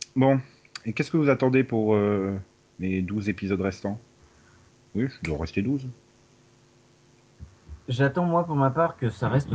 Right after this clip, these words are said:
Speaker 2: fun. C'est-à-dire que j'ai vraiment suivi cette première partie de saison sans me prendre la tête. Ah ouais, tiens, il nous emmène par là. Bon, bah, il nous emmène par là. On voit à peu près où ça va venir.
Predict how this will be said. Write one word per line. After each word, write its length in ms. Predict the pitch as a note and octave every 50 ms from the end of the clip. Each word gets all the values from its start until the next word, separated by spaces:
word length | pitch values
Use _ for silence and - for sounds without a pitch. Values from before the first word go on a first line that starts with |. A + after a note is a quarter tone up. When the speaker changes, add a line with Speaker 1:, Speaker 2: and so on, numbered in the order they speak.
| - - -
Speaker 2:
fun. 260 | F#2+ F#2 F#2 F#2+ A2+ B2+
C'est-à-dire 280 | C3 - G2+ F#2+ - -
que 60 | G2+ F#2+
j'ai 160 | F#2 G2 F#2+
vraiment 260 | A2+ C3 D3 E3 E3
suivi 340 | - - C3+ C3 C3 C3 C3+
cette 140 | C3 - -
première 240 | - A#2 A2 A2 -
partie 220 | - G#2 - G2+
de 60 | F#2
saison 360 | - - G#2 F#2+ F#2+ G#2 G#2 A#2+ B2 - - - - - - - - _
sans 240 | - - - E3 D#3+
me 60 | D#3
prendre 260 | C3 B2 C#3 C3+ B2+ A#2
la 120 | A2 G#2
tête. 460 | G#2 - G2 F2+ F2 F#2+ G#2 G#2 - -
Ah 120 | C3+ C3+
ouais, 160 | C3 C3 C3+ C3
tiens, 240 | C3 - C#3 C3+
il 80 | C#3 C3
nous 160 | B2+ A#2+ A#2
emmène 240 | A#2+ A#2+ B2 A#2+ A#2+
par 220 | - B2 A2+ A2+
là. 240 | A2 F#2+ F2+ F2+ G#2
Bon, 140 | G#2+ A#2+ A#2
bah, 140 | A2 A2+ A2 A2
il 60 | A2
nous 140 | A2 G#2 G#2+
emmène 240 | G#2 G#2+ G#2+ G#2
par 220 | F#2 - G#2+ G2+ G2+
là. 360 | F#2 F#2+ F2 F#2 G2+ G#2+ - -
On 100 | B2 A#2 A2+
voit 320 | A2 A#2 A#2+ B2 B2+ - - C3+
à 100 | D3 D3
peu 200 | C#3+ D3+ D3 C3+
près 280 | B2+ - - D3+ D3 C#3+
où 100 | C#3 C3
ça 140 | B2+ B2+ A#2
va 140 | G#2+ A2+ A2+
venir. 680 | G#2+ G#2+ A2 G#2+ G#2+ G#2+ A2 A#2+ C#3 E3+ G3+ G#3 -